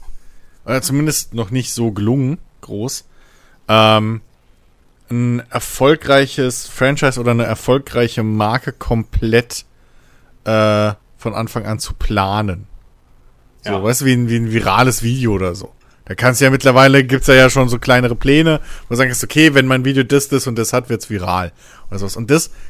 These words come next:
Speaker 1: gibt's halt anscheinend bei Videospielen bisher noch nicht, so eine, so eine null acht fünfzehn Formel. Ähm, es gibt Formeln,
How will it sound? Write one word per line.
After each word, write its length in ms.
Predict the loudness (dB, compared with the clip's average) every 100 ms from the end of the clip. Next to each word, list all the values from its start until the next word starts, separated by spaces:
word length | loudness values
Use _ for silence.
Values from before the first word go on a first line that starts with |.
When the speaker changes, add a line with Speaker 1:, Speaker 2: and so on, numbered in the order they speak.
| -2
Speaker 1:
gibt's 300 | -2 -2 0
halt 220 | 2 2
anscheinend 720 | -2 -2 0 2 4 2 -2 0
bei 160 | 0
Videospielen 460 | 0 -4 -6 -8 -4
bisher 380 | -6 -2 0 0
noch 180 | -2
nicht, 160 | -4 -4
so 100 | -4
eine, 220 | -4 -2
so 80 | -4
eine 160 | -4 -4
null 160 | -4
acht 120 | -4
fünfzehn 380 | -6 -12 -8 -8
Formel. 380 | -8 -8 -8 -12 -18 -20 -14 -14 -14 _ _
Ähm, 280 | -2 0 -2 -6
es 140 | -6
gibt 100 | -6
Formeln, 580 | 2 4 6 6 4